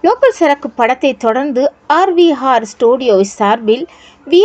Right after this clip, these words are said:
ஆர் சுவாமிநாதன் ராஜேஷ் இசையமைத்து தயாரிக்கும் படம் கடைசி தோட்டா அறிமுகம். இயக்குனர் நவீன்குமார் எழுதிய, இயக்கும் இப்படத்தில் ராதா ரவி, வனிதா விஜயகுமார், ஸ்ரீகுமார் ஆகியோர் முதன்மை வேடத்தில் நடித்திருக்கிறார்கள்.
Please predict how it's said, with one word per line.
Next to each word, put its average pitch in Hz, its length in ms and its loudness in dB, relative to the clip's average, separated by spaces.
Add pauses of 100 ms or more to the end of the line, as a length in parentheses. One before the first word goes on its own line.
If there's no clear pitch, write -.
ஆர் 381 160 2
சுவாமிநாதன் 262 800 -2
ராஜேஷ் 285 520 -4
இசையமைத்து 320 720 -6
தயாரிக்கும் 294 600 -4
படம் 196 320 -4
கடைசி 294 500 -2
தோட்டா 226 440 0
அறிமுகம். 226 580 -4
இயக்குனர் 285 540 -4
நவீன்குமார் 214 760 -6
எழுதிய, 196 600 -4 (680)
இயக்கும் 359 480 -2
இப்படத்தில் 240 680 -4
ராதா 277 460 0
ரவி, 320 280 0
வனிதா 226 480 -2
விஜயகுமார், 254 760 -4
ஸ்ரீகுமார் 247 520 -4
ஆகியோர் 240 540 -2
முதன்மை 320 460 -2
வேடத்தில் 226 540 -2
நடித்திருக்கிறார்கள். 196 1120 -4